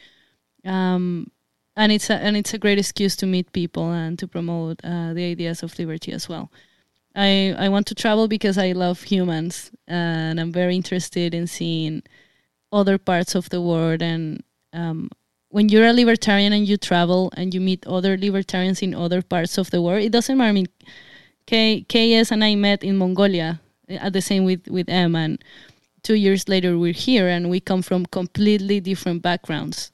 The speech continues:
but we know that we have the same values. And, and from that we can build, uh, trust relationships. And I think the more we can unite, like, the reasonable people <laughs> of the world, and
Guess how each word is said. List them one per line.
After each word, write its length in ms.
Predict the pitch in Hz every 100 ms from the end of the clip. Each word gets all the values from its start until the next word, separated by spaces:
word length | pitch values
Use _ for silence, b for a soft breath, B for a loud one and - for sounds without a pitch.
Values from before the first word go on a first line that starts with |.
| _ _ _ _
but 120 | 196 190
we 100 | 190
know 120 | 185
that 120 | 180
we 80 | 180
have 200 | 175 180
the 80 | 175
same 300 | 165 175 160
values. 500 | 165 165 156 156 - - _ _ _ _ _
And, 320 | 190 190 180
and 160 | 170 180
from 220 | - 185
that 200 | 180 180
we 100 | 180
can 240 | 180 175 170
build, 440 | 170 165 160 -
uh, 380 | - 170 165 165 165
trust 340 | - 190 -
relationships. 800 | 180 233 269 190 175 - - - -
And 340 | 175 175 165 165
I 80 |
think 260 | 170 214 214
the 60 | 214
more 180 | 208 208
we 80 | 214
can 300 | - 196 190
unite, 640 | 196 190 175 156 160 185 - -
like, 220 | 185 180
the 180 | 180 170
reasonable 540 | 180 202 202 202 208
people 340 | 190 208 - 202
<laughs> 80 | 196
of 40 |
the 120 | 196 185
world, 400 | 170 160 160 - B B B B B _
and 400 | 180 175 170 165